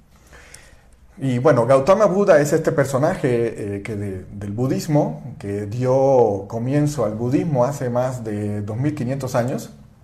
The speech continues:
Un príncipe que renunció a todo y se fue a buscar la eliminación constante del sufrimiento. Y bueno, se convirtió en un maestro con, con muchos guías, ¿no? Y cuenta la historia que cuando ya el Buda estaba,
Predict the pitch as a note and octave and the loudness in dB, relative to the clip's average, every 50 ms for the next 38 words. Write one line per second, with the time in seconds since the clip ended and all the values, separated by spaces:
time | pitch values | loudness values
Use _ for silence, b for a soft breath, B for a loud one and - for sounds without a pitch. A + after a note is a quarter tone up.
0 | b b b b b b b b b - - C3+ B2+ B2+ F#3 F#3+ G3 F#3 - - | b b b b b b b b b -10 -6 -4 -2 0 0 0 0 -2 -2 -4
1 | F3 D#3+ D3+ E3 D#3+ D#3+ D#3+ D#3+ D#3 - A2 G2 G2 G2 G2+ G#2 G2+ B2 B2+ B2 | -4 -2 2 2 4 4 4 2 0 -2 -4 -6 -6 -6 -6 -6 -4 -2 -2 0
2 | B2+ D#3+ E3 D#3+ D#3+ D#3+ D#3 D3+ D3+ D3+ B B B B B A#2 A2 - - - | 2 4 4 4 4 4 2 2 0 -4 B B B B B -10 -6 -6 -4 0
3 | C3+ C3 C3 B2+ B2 - C#3 C#3 C#3 C3 A#2+ A2+ A2+ A2+ A2+ A2+ A2 G#2+ - D3 | 0 0 2 0 0 2 2 2 4 2 0 0 -2 -4 -6 -6 -6 -6 -4 -2
4 | D3+ D3+ D3+ D3+ D3+ D#3 F3+ G3 G#3+ G#3 - - F3 D3 D3+ D3 D3 - B2 B2 | -2 -2 -2 -4 -4 0 0 0 0 0 -2 -2 0 0 0 0 0 -2 -4 -4
5 | B2 - - G#2 G#2+ - - D3+ D3+ G#3+ G3+ F3+ E3 E3+ - - D4 - - B | -6 -8 -12 -12 -8 -4 -4 -4 -4 -4 -4 -4 -4 -4 -4 -6 -8 -8 -10 B
6 | B B B B B B B B - C#4 D4 D4 D4+ A3+ - F3 D3+ E3 D#3 D3 | B B B B B B B B -4 2 4 4 4 4 2 0 0 0 2 2
7 | D3 D3 D3 F#3 G3 F#3 F3+ F#3 F#3 F3 D3+ D3 D#3 F3 F3 D#3 - - G3 G#3 | 2 2 2 2 2 2 4 2 2 2 2 4 4 2 0 -2 -2 0 2 2
8 | A#3 - - A#2+ A#2 A#2 A#2 G#2+ G#2 G2 F#2+ G2 - - - - - - G2+ F#2 | 2 0 0 -2 -2 -2 -4 -6 -6 -6 -8 -10 -12 -16 -20 -18 -14 -12 -10 -8
9 | G2 G2+ G2 A2+ B2 - C3 B2 - B2 G#2+ G2 - - F3+ B3 C#4+ - - B | -8 -8 -8 -8 -6 -4 -4 -4 -2 -4 -4 -6 -6 -8 -8 -8 -8 -10 -14 B
10 | B B B B B B B B B B - F3 E3 C4+ C4+ C#4+ B3 G3 E3 D3 | B B B B B B B B B B -6 -2 2 2 4 4 4 4 4 2
11 | - D3+ C3 A#2+ A2 F#2+ - - - - - - - - - - B2+ B2+ B2+ A#2 | 2 0 0 2 0 -2 -2 -6 -14 -18 -20 -20 -20 -14 -8 -6 -4 -2 0 -2
12 | A#2 A2 A2 A#2 A#2+ B2+ C#3 C#3+ - - C3 B2 A#2+ A#2+ C#3+ E3+ D#3+ C3+ B2+ B2+ | -2 -2 -2 0 2 4 4 4 2 -2 -4 -4 -2 0 0 2 2 2 2 0
13 | - - - - - G#2+ G2+ - A2+ G#2+ A2 A#2 A2+ A2 G#2 F#2+ F2 D#2+ E2 | -2 -6 -10 -12 -12 -12 -8 -6 -4 -2 0 0 0 0 0 -2 -4 -6 -10